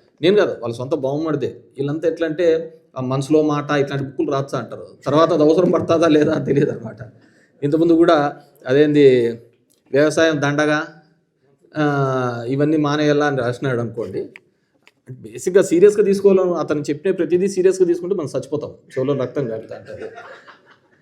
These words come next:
ఏదో మాట్లాడుతానలే లైటర్గా తీసుకుంటా అంటారు, ఒక, ఆ, స్పోక్స్ పర్సన్గా ఆ విధంగా ఉంటుంది.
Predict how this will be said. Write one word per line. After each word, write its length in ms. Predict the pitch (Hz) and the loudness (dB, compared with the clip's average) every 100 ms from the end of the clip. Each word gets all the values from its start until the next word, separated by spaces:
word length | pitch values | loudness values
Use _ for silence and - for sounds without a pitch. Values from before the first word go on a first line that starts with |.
| _ - | _ -6
ఏదో 400 | 147 175 175 143 120 117 | -2 2 2 0 -6 -12
మాట్లాడుతానలే 920 | 117 107 104 135 131 135 135 131 139 | -12 -12 -8 -8 -6 -6 -4 -2 -2
లైటర్గా 440 | 131 135 147 143 | 0 -2 -2 -2
తీసుకుంటా 460 | 135 123 - 110 107 | -2 -4 -6 -8 -8
అంటారు, 280 | - 101 92 - | -10 -14 -14 -10
ఒక, 100 | 127 127 117 110 - _ _ - | -4 -2 -2 -6 -10 _ _ -8
ఆ, 460 | 101 107 104 101 98 76 _ | -4 -2 -2 -4 -6 -12 _
స్పోక్స్ 400 | - - 151 - | -6 2 2 4
పర్సన్గా 360 | 160 147 156 156 | 0 2 2 4
ఆ 100 | 143 | 4
విధంగా 240 | 123 120 | 2 -4
ఉంటుంది. 260 | 95 80 | -6 -16